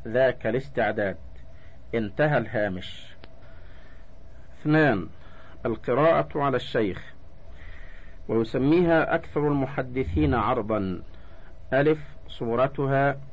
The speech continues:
أن يقرأ الطالب والشيخ يسمع. في الهامش:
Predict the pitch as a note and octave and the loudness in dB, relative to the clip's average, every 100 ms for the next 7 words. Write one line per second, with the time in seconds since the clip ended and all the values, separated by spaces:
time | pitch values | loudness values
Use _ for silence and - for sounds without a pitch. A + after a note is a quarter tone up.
0 | - - - - - - - - - - | -12 -12 -12 -12 -12 -12 -12 -12 -8 -2
1 | G#2+ B2 C#3+ D#3 D3 C3 C3 - C#3 C#3 | 2 2 2 2 2 4 2 2 4 4
2 | C#3 C3+ C3 A#2 - C#3 C3 - A#2+ A2+ | 4 4 2 2 0 -2 -2 2 2 2
3 | - G2+ E2+ - - - - - - - | 0 -2 -2 -6 -10 -12 -12 -12 -12 -12
4 | - - - - - G2 A#2+ C#3+ C#3+ C3+ | -12 -12 -12 -10 -4 -2 2 4 4 0
5 | - - | -4 -10